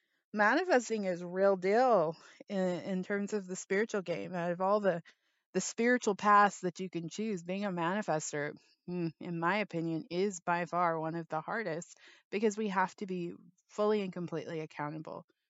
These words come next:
to what is going on in our mind. All right, I'm Amy of Intu-, Intuitive Coaching with Amy. If you are looking for a coach, I would love to support you.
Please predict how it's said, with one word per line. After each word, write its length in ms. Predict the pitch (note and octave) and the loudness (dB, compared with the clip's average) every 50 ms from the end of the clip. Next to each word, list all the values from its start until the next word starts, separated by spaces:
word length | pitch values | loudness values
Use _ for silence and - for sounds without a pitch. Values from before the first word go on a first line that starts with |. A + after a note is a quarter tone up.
| _ _ - | _ _ -14
to 100 | - E3 | -12 -8
what 220 | E3 D3+ - - | -6 -6 -6 -6
is 160 | - E3 - | -8 -10 -8
going 280 | - E3 E3 D#3 D#3 E3 | -6 -6 -4 -4 -4 -6
on 200 | D3+ - - - | -8 -10 -10 -10
in 160 | - E3 D#3 | -10 -8 -8
our 140 | - - - | -8 -10 -12
mind. 360 | - - - - - D#3 D#3+ _ _ _ _ _ _ _ _ _ _ _ _ _ _ _ _ _ _ _ _ _ - - _ _ _ _ _ _ _ _ _ _ _ - | -12 -12 -14 -14 -16 -18 -20 _ _ _ _ _ _ _ _ _ _ _ _ _ _ _ _ _ _ _ _ _ -16 -16 _ _ _ _ _ _ _ _ _ _ _ 0
All 80 | B3+ | 2
right, 120 | C4+ B3 - | 2 2 2
I'm 140 | A#3+ B3 C4 | 0 -2 -2
Amy 280 | - A3+ G#3 G#3 G#3 G3+ | 0 0 0 0 0 -2
of 100 | G3 G3 | -2 -2
Intu-, 440 | G3 F#3 - - - F#3+ F#3 F#3+ - - G#3+ G3+ _ _ - - | -4 -4 -6 -4 -4 -4 -4 -4 -8 -12 -18 -20 _ _ -8 -4
Intuitive 580 | G#3+ G3 F#3+ - - G#3 F#3+ F#3+ G3 F3+ - - | -4 -4 -4 -4 -4 -4 -4 -4 -4 -6 -8 -6
Coaching 320 | - F#3 F3 - - F3 | -6 -6 -6 -6 -6 -6
with 160 | E3+ D#3+ - | -6 -6 -6
Amy. 340 | D#3+ D#3+ D#3+ F3 A3 B3+ - _ _ _ _ _ _ _ _ - | -8 -6 -6 -6 -6 -8 -10 _ _ _ _ _ _ _ _ -8
If 160 | G#3 G#3 - | -8 -6 -6
you 260 | - G#3+ A#3 B3+ C4 - | -6 -6 -4 -4 -2 -2
are 120 | - G#3+ | -2 0
looking 300 | G3+ G3 - - F#3+ F3+ | -2 -2 -4 -4 -8 -8
for 140 | - - F3 | -6 -6 -8
a 60 | E3 | -8
coach, 420 | - - - D#3 F#3 A3+ A#3+ - - | -8 -8 -10 -10 -10 -10 -12 -10 -10
I 60 | - | -10
would 160 | F#3 F3 F3 F3+ | -10 -10 -8 -6
love 160 | E3 D#3 D#3 | -6 -6 -6
to 80 | - E3 | -10 -12
support 400 | - - - - - D#3+ - - | -12 -12 -14 -10 -10 -10 -10 -8
you. 200 | F3+ F#3+ A3+ B3+ | -8 -10 -10 -10